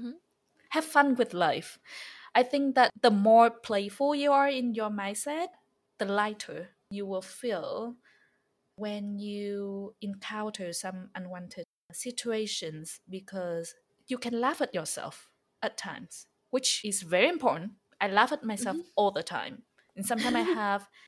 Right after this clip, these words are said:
Speaker 2: personal dialogues with myself to talk me out of the situation. So just having fun with life is a very <laughs> healthy coping mechanism.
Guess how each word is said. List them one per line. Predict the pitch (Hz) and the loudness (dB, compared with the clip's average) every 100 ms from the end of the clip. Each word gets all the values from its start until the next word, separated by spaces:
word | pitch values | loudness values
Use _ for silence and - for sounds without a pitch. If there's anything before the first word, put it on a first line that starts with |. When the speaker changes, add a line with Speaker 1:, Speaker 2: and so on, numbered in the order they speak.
| _ | _
Speaker 2:
personal | 262 247 208 196 | -2 0 0 -2
dialogues | 208 202 208 240 - | -2 -4 -2 -4 -4
with | 240 | -8
myself | 214 190 196 240 262 311 311 - _ _ _ _ _ _ _ _ | -6 -6 -6 -6 -6 -6 -10 -20 _ _ _ _ _ _ _ _
to | - | -10
talk | 220 - 240 | -4 2 2
me | 208 202 - | 2 -4 -4
out | 190 180 - | -2 0 0
of | 175 - - | -4 -8 -14
the | 180 | -10
situation. | 170 - 185 - 175 170 170 - 175 180 214 _ - - - _ - | -8 -10 -12 -12 -10 -10 -10 -14 -14 -14 -16 _ -20 -20 -20 _ -10
So | - 247 240 - | -4 -2 -2 -2
just | 339 - | -4 -2
having | 330 294 277 | -2 -2 -4
fun | - - - 254 156 202 - | -8 -6 -2 -2 -2 -10 -4
with | 233 226 | -4 -2
life | 226 214 165 196 - - - | -2 -2 -2 -6 -12 -20 -6
is | 226 254 | 0 4
a | |
very | 247 262 240 | 10 12 12
<laughs> | 240 | 8
healthy | 247 220 - 208 | 4 4 2 -8
coping | 196 220 214 202 190 196 | -8 -10 -8 -8 -8 -10
mechanism. | 196 202 196 196 196 - | -12 -10 -8 -8 -8 -12